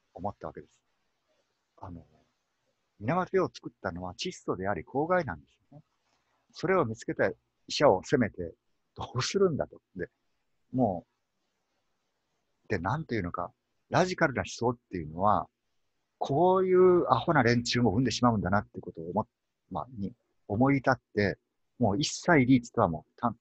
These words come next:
関係を断ちました。イリーチとかその、まあ、なんていうか、これに従う人たちとは。あの、結局、イデオロギー上の病気と、本当の病気とは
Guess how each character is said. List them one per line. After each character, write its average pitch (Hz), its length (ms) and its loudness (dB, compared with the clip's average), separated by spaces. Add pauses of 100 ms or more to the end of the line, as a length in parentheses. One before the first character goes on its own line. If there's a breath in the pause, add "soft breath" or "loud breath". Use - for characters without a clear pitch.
(120)
関 110 220 -2
係 113 180 -2
を 107 120 0
断 101 140 -8
ち - 120 -8
ま 104 80 -2
し - 60 -14
た。 - 180 -20
イ 98 80 -2
リ 95 80 -2
ー - 20 -4
チ - 80 -18
と 101 80 -10
か 123 120 2
そ 107 100 -2
の、 92 240 -4 (580)
ま 107 100 0
あ、 80 140 -4 (840)
な 87 100 -4
ん - 20 -10
て - 80 -14
い - 20 -14
う - 20 -16
か、 - 80 -20
こ 104 100 -2
れ 90 120 2
に 80 60 -6
従 - 160 -4 (220)
う 80 80 -10 (100)
人 - 180 -14
た - 40 -16
ち - 80 -20
と 78 120 -10
は。 78 80 -12 (1120)
あ 101 120 -2
の、 87 160 -6 (680)
結 110 120 -4
局、 - 280 2 (400)
イ 101 80 -6
デ 165 120 8
オ 180 40 8
ロ 185 120 6
ギ 185 160 0
ー 175 40 -4
上 175 280 4
の 170 260 4
病 120 240 -2
気 - 120 -20
と、 107 280 2 (380)
本 170 240 2
当 185 120 0
の 180 120 2
病 170 160 4
気 - 80 -10
と 82 80 0
は 92 180 -2